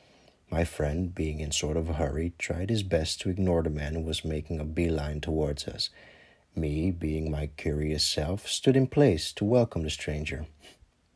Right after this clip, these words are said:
So there we stood, the three of us, taking up space in the middle of Station Square,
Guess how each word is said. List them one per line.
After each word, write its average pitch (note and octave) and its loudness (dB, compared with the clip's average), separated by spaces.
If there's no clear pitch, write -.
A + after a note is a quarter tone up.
So - -2
there E2 6
we G#2+ 8
stood, E2 0
the - -6
three D2+ -4
of D2+ -2
us, D#2+ -4
taking G#2 4
up G2+ 4
space E2+ 2
in E2+ 0
the E2 0
middle E2+ 2
of E2+ 0
Station E2 -2
Square, D2 -4